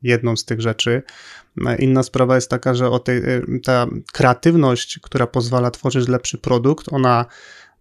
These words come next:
wystąpi, ale my musimy rozumieć, znać nasz produkt, czyli rozumieć, jakie są możliwości, rozumieć, jakie są ograniczenia.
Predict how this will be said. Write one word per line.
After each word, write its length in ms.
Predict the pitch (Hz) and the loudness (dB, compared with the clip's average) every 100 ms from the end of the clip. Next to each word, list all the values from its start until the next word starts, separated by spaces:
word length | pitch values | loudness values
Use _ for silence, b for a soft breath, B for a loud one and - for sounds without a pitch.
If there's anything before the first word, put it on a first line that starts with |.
| 151 | -4
wystąpi, 640 | 123 - 127 123 120 135 | 0 2 2 0 2 0
ale 160 | 131 127 | 2 2
my 100 | 135 | 4
musimy 340 | 135 - 135 | 2 2 4
rozumieć, 760 | 135 127 139 135 123 - - - _ 143 | 4 4 4 4 4 0 -10 -14 _ -4
znać 340 | 123 131 - | 0 0 2
nasz 180 | 127 - | -2 -2
produkt, 540 | - 131 113 - - - | 0 2 0 -6 -16 -20
czyli 260 | - 123 123 | -12 -6 -2
rozumieć, 420 | 127 131 127 120 | 0 2 0 0
jakie 180 | 120 123 | -2 -2
są 140 | - | 0
możliwości, 680 | 123 123 120 120 131 - 131 | 2 2 2 2 0 0 0
rozumieć, 360 | 123 123 120 | 2 2 2
jakie 200 | 117 120 | 0 -2
są 220 | 120 123 117 | -2 -2 -2
ograniczenia. 680 | 120 120 117 143 127 113 | 0 0 0 0 0 0